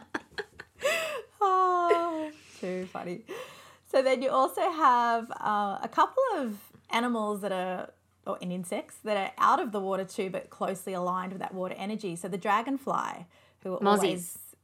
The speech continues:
Speaker 1: yeah, true, mozzie as well.
Speaker 2: <laughs>
Speaker 1: Uh, but the dragonfly is change, transformation, and magic. And also another one that I love, the swan. So swans
Speaker 2: Ah.
Speaker 1: are love, trust, loyalty, grace, and beauty.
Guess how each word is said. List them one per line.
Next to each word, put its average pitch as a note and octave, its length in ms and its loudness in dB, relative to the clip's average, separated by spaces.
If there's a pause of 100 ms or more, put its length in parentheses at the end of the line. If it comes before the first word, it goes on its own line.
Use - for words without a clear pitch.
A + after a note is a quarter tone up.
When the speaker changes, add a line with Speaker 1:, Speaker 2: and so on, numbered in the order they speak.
(100)
Speaker 1:
yeah, A3 280 4
true, A3 320 2
mozzie G#3 440 4
as A#3+ 100 2
well. A3 460 6
Speaker 2:
<laughs> C4+ 40 -12 (960)
Speaker 1:
Uh, - 80 0
but A#3+ 420 4
the B3+ 60 8
dragonfly B3 960 4
is G#3+ 540 -6 (100)
change, G#3 540 -4
transformation, F#3+ 800 -6
and F3 140 -6
magic. F#3+ 560 -8 (580)
And A3 400 -4
also A3 720 -4
another G3+ 260 2
one G3 140 0
that F#3+ 80 -2
I F#3 60 -2
love, F#3 340 -2
the G3 80 -8
swan. A#3 680 -2 (140)
So G3+ 220 -4
swans G#3+ 880 -4
Speaker 2:
Ah. F#3 480 -2
Speaker 1:
are - 80 -10
love, G3+ 600 0
trust, - 480 -6
loyalty, F#3 760 -6
grace, F#3 800 -8
and G3+ 140 -6
beauty. G3+ 460 -10